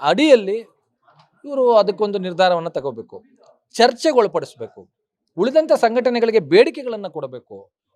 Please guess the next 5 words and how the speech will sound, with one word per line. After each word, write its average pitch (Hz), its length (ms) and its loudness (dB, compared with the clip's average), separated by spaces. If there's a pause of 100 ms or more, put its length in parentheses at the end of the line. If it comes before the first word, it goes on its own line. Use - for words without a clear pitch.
(100)
ಉಳಿದಂಥ 262 500 2
ಸಂಘಟನೆಗಳ 240 800 0
ಸಪೋರ್ಟನ್ನ 269 600 2
ಇವ್ರು 220 280 -2
ಕೇಳಬೇಕು. 180 800 -4